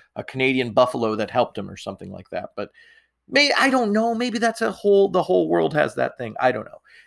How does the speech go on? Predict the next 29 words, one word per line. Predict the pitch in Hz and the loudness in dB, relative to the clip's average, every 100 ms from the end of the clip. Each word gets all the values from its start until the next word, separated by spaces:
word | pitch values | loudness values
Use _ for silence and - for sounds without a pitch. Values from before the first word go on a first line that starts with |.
| - | 0
Anyways, | 190 139 104 - | 2 2 -2 -2
the | 165 | 0
point | 220 240 190 | 6 6 8
is, | 156 151 127 - _ _ _ _ 117 | 6 6 0 -10 _ _ _ _ 2
I | 180 | 4
love | 202 214 202 | 4 2 2
chopping | 208 214 196 | 2 2 0
wood. | 226 190 180 _ - _ _ _ - - | -2 -2 -6 _ -20 _ _ _ -6 2
I | 127 120 120 170 220 _ 113 | 4 4 2 -2 -6 _ -10
don't | 110 131 120 - 117 | 0 2 2 -4 -2
actually | 120 135 - 143 139 123 | 0 0 -4 -6 -4 -2
love | 113 113 123 160 175 | -2 4 4 4 0
Met-, | 156 - _ - | -8 -10 _ -8
Metallica, | 120 - 107 101 101 147 | -6 0 2 2 0 -2
but | 165 131 | 2 2
I | |
do | 113 135 | 2 -2
get | 147 131 | -4 -6
nostalgic | - - 139 156 139 - | -10 2 4 4 0 -12
for | 107 107 | -8 -6
it. | 135 _ _ _ _ | -8 _ _ _ _
And | 127 127 120 120 120 | -8 -2 -2 -2 0
my | 127 143 | 0 2
best | 147 151 - | 4 4 2
friend | 160 147 | 0 4
on | 143 | 2
the | 135 | 2
whole | 120 127 123 117 | 0 0 0 -2
world, | 113 160 185 123 139 | 0 2 4 2 -2